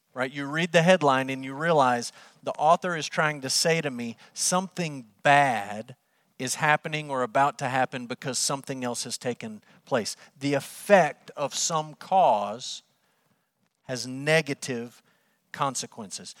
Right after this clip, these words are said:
We tend to talk about positive results, negative consequences. And they're a part of life. They're unavoidable. Robert Louis Stevenson said this,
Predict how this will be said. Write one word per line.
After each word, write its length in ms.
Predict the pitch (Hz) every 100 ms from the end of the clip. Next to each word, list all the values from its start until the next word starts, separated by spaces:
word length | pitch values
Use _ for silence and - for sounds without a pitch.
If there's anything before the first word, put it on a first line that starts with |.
| _
We 120 | 151 147
tend 240 | 170 170
to 60 | -
talk 240 | 170 151
about 380 | 139 135 - -
positive 600 | - 180 185 170 160 135
results, 1000 | 143 139 139 170 120 127 - - - - _ _ _ _ _ _ _ _ _
negative 720 | 127 147 147 131 117 117 - _ _ _ _
consequences. 840 | - 131 117 - - 95 - 98 - _ _
And 120 | 160
they're 100 | 160
a 60 | 160
part 220 | - 120
of 60 | 113
life. 440 | 139 107 95 - _ _ _
They're 180 | 135 131
unavoidable. 680 | 123 110 143 143 101 95 - - _
Robert 300 | 135 139 143
Louis 240 | 135 131 120
Stevenson 600 | - 151 143 135 - 139
said 300 | - 131 117
this, 420 | 143 185 - -